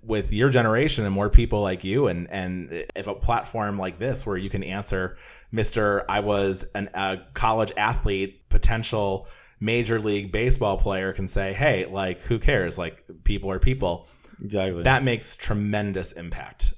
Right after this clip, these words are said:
Speaker 1: And
Speaker 2: Mm.
Speaker 1: as someone from the L G B T Q community, like, thank you, because people don't understand that just because we have marriage equality or Will and Grace is still a popular show and there's gays on T V all the time,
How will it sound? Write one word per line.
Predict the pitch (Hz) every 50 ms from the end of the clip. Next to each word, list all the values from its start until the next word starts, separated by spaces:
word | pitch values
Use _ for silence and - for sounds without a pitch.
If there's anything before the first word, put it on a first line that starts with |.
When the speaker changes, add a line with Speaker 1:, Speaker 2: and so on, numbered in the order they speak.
| - -
Speaker 1:
And | 95 92 92 92 92 92 92 92 90
Speaker 2:
Mm. | 87 92
Speaker 1:
as | 98 92 90 87 -
someone | - - 113 107 104 95 92 92 87 87 90 - - -
from | - - 170 202 214 180 151 139 143 135 127 113 110 113
the | 117 107 104
L | 92 107 110
G | 101 104 104
B | 95 98 90
T | - - 98
Q | 90 95 95
community, | - - 92 92 95 92 92 90
like, | 85 87 82 80 - - - - - _ _ _
thank | - 110 104 98 -
you, | 64 69 - - - -
because | - - - 92 90 90 87 - - - - - - - _ _ _ _ _ _ _ _ - _ - - - - - -
people | - 147 170 135 147 143
don't | 135 135 127 120
understand | 110 104 98 - - 123 117 107 98 92
that | 90 85 - -
just | 120 139 139 135
because | 135 123 - 117 113 107 101 98 - _ _ _
we | - 101
have | 98 95
marriage | 98 98 98 101 92
equality | 90 - - 98 95 92 92 92 85 85 82 82 80 -
or | 107 95 92 90 87 87 90 - -
Will | 104 90 95 98 98
and | 98 95
Grace | 85 90 92 90 87 85 -
is | - 85 -
still | - - 90 85 85
a | 82
popular | - - 95 90 87 87 87 82 80
show | - - 101 90 82 82 82 82
and | 85 87
there's | 82 82 82 -
gays | 98 95 92 92 87 85 82 -
on | - 98 92 90 87
T | 85 - 95 95 92
V | 90 98 98 92
all | 82 82 80
the | -
time, | - - 90 85 82 80 80 87